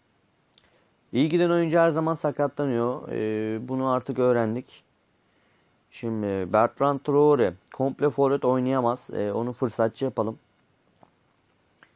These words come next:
Ee, onun dışında McGinn'i çıkartıp Jorge'ni alacağım. Ve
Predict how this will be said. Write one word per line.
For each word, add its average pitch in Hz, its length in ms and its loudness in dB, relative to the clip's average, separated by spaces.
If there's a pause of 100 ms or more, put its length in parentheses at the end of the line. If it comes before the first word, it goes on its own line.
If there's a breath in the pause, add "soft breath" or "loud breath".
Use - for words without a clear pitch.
(200)
Ee, 98 200 -2
onun 123 300 -4
dışında 139 260 -4
McGinn'i 123 580 -2
çıkartıp 127 440 -2
Jorge'ni 127 480 2
alacağım. 131 440 -2 (240)
Ve 110 260 0